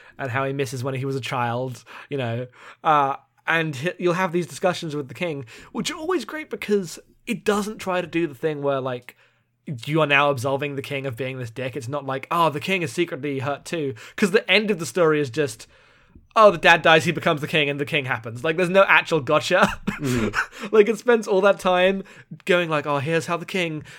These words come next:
Speaker 1: like, he was, uh, berated by his dad for always coming last, and then he wanted to, like, uh, get with the queen, but the, the dad, um, wouldn't let him. But then the dad dies and he becomes the king and he's the best."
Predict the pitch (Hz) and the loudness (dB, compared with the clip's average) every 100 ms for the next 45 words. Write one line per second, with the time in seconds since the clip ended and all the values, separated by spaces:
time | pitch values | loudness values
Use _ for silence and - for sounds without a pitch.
0 | - 147 180 175 156 - - - - 175 | -12 -8 -2 -2 -2 -6 -20 -18 -6 -2
1 | 156 185 196 175 165 170 170 - 175 135 | 0 2 0 0 0 0 0 0 0 -2
2 | 165 170 165 180 180 190 143 127 113 151 | -4 -4 -4 -6 -2 -2 -2 -4 -8 -8
3 | 156 160 165 170 175 170 175 165 - _ | -6 -6 -4 -4 -6 -6 -4 -6 -6 _
4 | 202 180 156 151 165 156 170 160 - 185 | -10 -4 -2 -2 -2 -2 -6 -6 0 2
5 | 156 143 - 160 - 156 185 175 156 - | 2 -4 -8 -12 -10 -8 -2 -2 -2 -8
6 | - - _ _ 151 139 139 147 139 - | -20 -20 _ _ -6 -6 -6 -10 -14 -18
7 | _ _ - _ 165 165 160 180 180 151 | _ _ -20 _ -4 -2 -4 -4 -2 -2
8 | 127 120 113 - 294 262 214 196 160 156 | -4 -6 -10 -4 0 4 4 6 6 6
9 | 160 147 160 143 175 143 143 127 120 120 | 4 -2 -2 -2 -4 -4 -4 -6 -6 -4
10 | - | -2